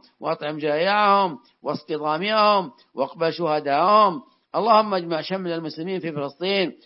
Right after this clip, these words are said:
وانصرهم على اليهود، وطهر الأقصى من دنسهم. اللهم فك أسر المأسورين، واغفر ذنب المذنبين، واقبل توبة التائبين.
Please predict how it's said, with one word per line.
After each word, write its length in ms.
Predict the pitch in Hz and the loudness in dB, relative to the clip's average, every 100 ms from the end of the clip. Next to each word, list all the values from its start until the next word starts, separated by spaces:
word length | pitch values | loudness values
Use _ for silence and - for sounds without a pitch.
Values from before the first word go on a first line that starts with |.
| _ - | _ -6
وانصرهم 600 | 147 160 - 220 190 185 | 0 0 0 -2 -2 -2
على 120 | 180 175 | -4 0
اليهود، 520 | 175 196 220 214 185 | 2 2 4 2 2
وطهر 340 | 175 208 190 | -2 0 0
الأقصى 540 | 226 220 - 208 185 185 | 2 0 0 0 0 0
من 160 | 202 | -4
دنسهم. 640 | 196 220 214 220 208 175 - - _ - | 0 2 2 2 2 0 -4 -16 _ -8
اللهم 420 | 208 247 247 240 | 0 4 4 2
فك 240 | 185 220 233 | 0 -2 -2
أسر 260 | 208 202 | -4 -4
المأسورين، 680 | 190 196 156 160 185 190 139 - _ _ | -4 -6 -4 -2 0 0 -2 -8 _ _
واغفر 320 | 226 247 180 220 | -2 -2 -2 -2
ذنب 260 | 247 233 | -2 -2
المذنبين، 640 | 226 214 208 220 247 240 214 | -2 -4 -6 -4 -2 -2 0
واقبل 420 | 240 226 214 214 | -4 -2 -4 -2
توبة 400 | 240 233 214 202 | 0 0 -2 -6
التائبين. 760 | 202 247 233 226 254 240 156 | -2 0 2 0 0 -2 -4